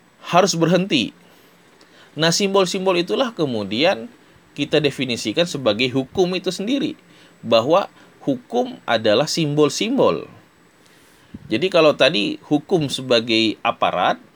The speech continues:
maka yang kedua ini kita mendefinisikan hukum sebagai simbol-simbol. Atau hukum sebagai kumpulan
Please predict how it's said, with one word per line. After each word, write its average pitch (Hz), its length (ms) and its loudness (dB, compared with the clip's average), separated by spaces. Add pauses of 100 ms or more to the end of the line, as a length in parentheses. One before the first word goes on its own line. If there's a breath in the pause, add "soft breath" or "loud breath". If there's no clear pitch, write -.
(360)
maka 101 320 -4
yang 262 160 -2
kedua 127 320 2
ini 117 240 -4
kita 165 320 -2
mendefinisikan 127 720 -4
hukum 135 320 -8
sebagai 98 320 -4
simbol-simbol. 127 800 0 (720 loud breath)
Atau 123 320 2
hukum 202 320 2
sebagai 147 640 0
kumpulan 165 840 4